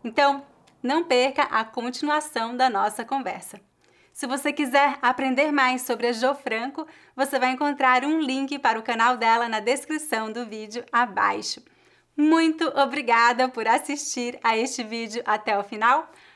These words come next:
Antes de ir embora, lembre-se de curtir o vídeo e inscreva-se no canal.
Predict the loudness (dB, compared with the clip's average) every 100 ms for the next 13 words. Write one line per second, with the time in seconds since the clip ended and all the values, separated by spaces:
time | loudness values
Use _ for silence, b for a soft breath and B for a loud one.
0 | b 0 0 2 0 4 4 6 6 4
1 | 2 0 0 0 2 0 0 -4 -6 _
2 | _ -8 -4 -4 -6 0 0 0 0 2
3 | 4 2 0 -4 -4 -6 -6 -6 -10 B
4 | B B -6 -4 -4 -4 -6 -4 -2 -2
5 | -4 -6 -4 -6 -6 -4 -2 -2 -6